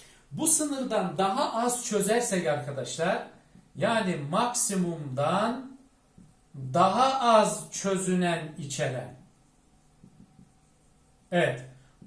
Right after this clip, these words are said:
bu çözeltilere de ne diyoruz? Doymamış çözelti. Yani biz üst sınıra daha ulaşmadık. İstersek biraz daha madde çözebiliriz. Eklendiğinde biraz daha madde çözebilen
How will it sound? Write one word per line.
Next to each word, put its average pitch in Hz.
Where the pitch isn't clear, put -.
bu 214
çözeltilere 160
de 185
ne 202
diyoruz? 185
Doymamış 226
çözelti. 139
Yani 214
biz 254
üst 294
sınıra 226
daha 226
ulaşmadık. 202
İstersek 240
biraz 240
daha 214
madde 202
çözebiliriz. 190
Eklendiğinde 220
biraz 240
daha 190
madde 180
çözebilen 196